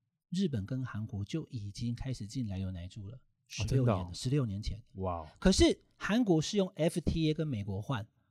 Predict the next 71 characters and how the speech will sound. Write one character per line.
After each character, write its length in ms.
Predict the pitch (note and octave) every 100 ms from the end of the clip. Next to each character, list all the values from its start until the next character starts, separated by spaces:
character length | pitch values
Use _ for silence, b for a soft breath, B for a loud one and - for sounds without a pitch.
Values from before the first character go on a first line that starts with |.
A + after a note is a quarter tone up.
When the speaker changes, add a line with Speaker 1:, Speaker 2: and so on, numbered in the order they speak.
| _ _ _ -
Speaker 1:
日 200 | C#4 C#4+
本 240 | D3+ B2
是 160 | - A3+
因 200 | G3+ G#3+
为 200 | G3 - _ _ _ _ _ _ _
日 180 | B3 D#4
本 160 | G#3+ E3+
跟 120 | A#3+
美 140 | A3 C#3+
国 100 | C#3+
的 80 |
同 200 | D#3+ F#3
盟 140 | F#3+ F#3+
关 220 | G3+ G#3
系， 320 | - G#3+ G#3+
它 120 | - B3+
可 100 | B3+
以 60 |
买 160 | G3 D3
到 80 | G#3
F 240 | F#3+ F3+
三 220 | - F#3+
十 140 | F#3 E3
五， 180 | C3+
我 40 | A#2
们 140 | C3
没 180 | C3+ D#3
有， 100 | B2+
我 60 | G#2+
们， 160 | B2 D#3+
我 60 | D3
们 80 |
到 120 | G#3 A3+
现 140 | A#3+
在 100 | G3+
都 100 | F#3+
还 120 | E3
只 120 | D#3+ D#3+
有 140 | B2
F 200 | C3+ C3
十 160 | - C#3+
六 140 | C3+
V 280 | A#2+ A#2 G2
而 80 | G2
已， 120 | G#2+ -
Speaker 2:
哎 80 | F#2
呀。 40 |
Speaker 1:
对 80 | F#3+
不 60 |
对？ 180 | G#3+ G3 B B -
所 160 | D#4
以 160 | C#4 F3+
日 140 | D4+ C#4
本 300 | D#3 B2 A#2
的 140 | C#3
整 280 | C3+ C3+ A#2
个 180 | A#2+ C3
的 200 | B2+ B2
国 240 | - C#3
防 200 | E3 A2+
都 80 | B2
是 80 | D3
靠 160 | - D#3+
美 180 | G2
国， 240 | F2 - - _
Speaker 2:
嗯。 200 | D3 C3+
Speaker 1:
所 140 | G#2+ D#4
以 60 |
他 240 | G#3+ - D4+
们 200 | B3+ A3
跟， 240 | A#3 A#3